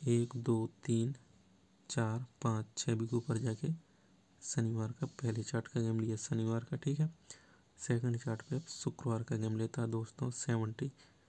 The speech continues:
थ्री का जोड़ी बनाता है, शुक्रवार का गेम सीधे सोमवार के लेके आ गया। तो ये क्या कर रहा है दोस्त, अपने रेड लाइन ट्रिक को शनिवार वाली दोस्तों, बंद मार्केट का गेम से सीधे कहाँ पे लेके आ रहा,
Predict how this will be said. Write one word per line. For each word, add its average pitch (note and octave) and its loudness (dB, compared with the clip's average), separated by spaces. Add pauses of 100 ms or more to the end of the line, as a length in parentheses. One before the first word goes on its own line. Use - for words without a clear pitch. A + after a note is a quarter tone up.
(280)
थ्री A#2 0
का A#2 2
जोड़ी A#2 4
बनाता A#2 0
है, C#3+ -2 (580)
शुक्रवार A#2 -2
का - -4
गेम A#2 0
सीधे B2+ 0 (520)
सोमवार G#2+ 0
के A#2 -4
लेके A#2 -4
आ A2 -2
गया। B2 -4 (480)
तो B2 -2
ये A2 0
क्या B2 0
कर - -4
रहा B2 -2
है A#2 -2
दोस्त, A#2 -2
अपने C3 0 (600)
रेड A#2+ 4
लाइन A#2 2
ट्रिक A#2+ 0
को - -4 (400)
शनिवार A#2+ 2
वाली B2 2 (800)
दोस्तों, A#2+ 2
बंद A2+ 2
मार्केट A#2 0
का A#2 2
गेम A2 0
से C3+ 0 (320)
सीधे A#2 4
कहाँ A#2+ 0
पे B2 -2
लेके A#2 2
आ A#2 2
रहा, C#3 -2